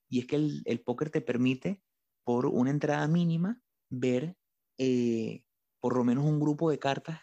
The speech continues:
que te van a permitir, por lo menos si haces Texas Hold'em, te permite ver las primeras dos cartas que inmediatamente, eh, te abre un abanico de probabilidades para saber si tienes una mano que posiblemente pueda tener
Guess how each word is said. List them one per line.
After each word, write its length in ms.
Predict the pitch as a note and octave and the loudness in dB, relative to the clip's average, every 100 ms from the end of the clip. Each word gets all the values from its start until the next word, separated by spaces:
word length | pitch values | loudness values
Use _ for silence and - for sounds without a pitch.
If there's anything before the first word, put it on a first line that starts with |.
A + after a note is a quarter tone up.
| - | -6
que 100 | B2+ | -2
te 100 | A#2+ | 0
van 160 | A#2 | 0
a 100 | C#3 | 0
permitir, 360 | C#3+ C3 B2 E3 | 0 0 0 0
por 100 | D#3+ | 0
lo 60 | B2+ | 0
menos 200 | C#3+ D3+ | 0 -2
si 80 | - | -4
haces 200 | A#2+ C#3+ | -4 -4
Texas 260 | C#3+ - B2 | -4 -2 0
Hold'em, 300 | C#3 F3 G#3 _ _ _ | 0 0 -4 _ _ _
te 100 | - | -6
permite 280 | B2 A#2+ A#2+ | 0 0 2
ver 120 | D3+ | 0
las 100 | D#3 | 0
primeras 280 | D#3+ C3 C#3+ | 0 0 2
dos 140 | D3 C#3+ | 0 0
cartas 360 | D3+ D3 G3+ - _ _ _ _ _ | -2 -4 -8 -14 _ _ _ _ _
que 80 | - | 0
inmediatamente, 800 | B2+ B2 A#2 C#3 D3 D3+ F3+ G3 _ _ _ _ _ - | 2 2 0 0 0 0 -2 -6 _ _ _ _ _ -4
eh, 540 | B2 A#2+ A#2+ A#2 A2+ | 0 2 2 2 0
te 120 | - B2 | 0 0
abre 200 | B2 C#3 | 2 2
un 80 | |
abanico 540 | D3+ C#3 C3+ C#3 - D3 | 2 2 0 -2 0 0
de 140 | C#3+ | 2
probabilidades 680 | D3+ C#3+ A#2+ A#2 A#2 B2 D3+ | 0 -2 0 0 0 0 -2
para 240 | - C#3+ B2+ | -2 -2 -2
saber 300 | - A#2 B2+ | 0 0 0
si 120 | D#3 | 0
tienes 200 | C3 C3 | 0 0
una 140 | C#3 C3+ | 2 2
mano 280 | C3+ D3 | 2 0
que 120 | - B2 | -2 -6
posiblemente 580 | A#2 - C3 C#3 C3+ | -6 -4 -2 -2 -4
pueda 320 | C3 B2 B2+ C3 | -4 0 0 0
tener 400 | B2+ B2 B2+ | 2 0 -2